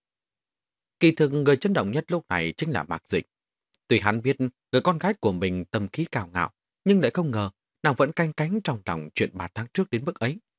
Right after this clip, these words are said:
Vừa gặp Lý Giật đã muốn lấy mạng của hắn. Nếu như vừa rồi Lý Giật chết trong lần đánh lén ấy, vậy thì cũng thôi đi. Cùng lắm thì Mạc Gia và Lý Gia sẽ đối địch lại. Nhưng lúc này, Lý Giật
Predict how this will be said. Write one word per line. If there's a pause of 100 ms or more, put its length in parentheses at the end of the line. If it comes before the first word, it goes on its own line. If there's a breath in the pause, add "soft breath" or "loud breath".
(360)
Vừa
gặp
Lý
Giật (200)
đã
muốn
lấy
mạng
của
hắn. (760)
Nếu
như
vừa
rồi
Lý
Giật
chết (120)
trong
lần
đánh
lén
ấy, (340)
vậy
thì
cũng
thôi
đi. (460)
Cùng
lắm
thì
Mạc
Gia
và
Lý
Gia
sẽ
đối
địch
lại. (580)
Nhưng
lúc
này, (300)
Lý
Giật